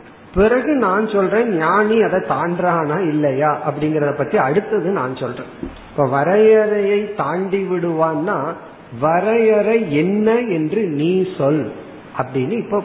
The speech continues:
பூர்வபக்ஷியிடம் மீண்டும் வித்யாரண்யர் கேக்குறார். உடனே அடுத்ததுல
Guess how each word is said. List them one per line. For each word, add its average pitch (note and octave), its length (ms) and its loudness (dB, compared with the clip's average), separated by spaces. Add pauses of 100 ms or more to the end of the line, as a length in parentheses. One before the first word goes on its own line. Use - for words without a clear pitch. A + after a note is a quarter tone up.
பூர்வபக்ஷியிடம் E3 920 2
மீண்டும் G3 480 2
வித்யாரண்யர் D3 640 0
கேக்குறார். C3 380 -4 (1900)
உடனே D#3+ 320 2 (260)
அடுத்ததுல D3+ 600 -2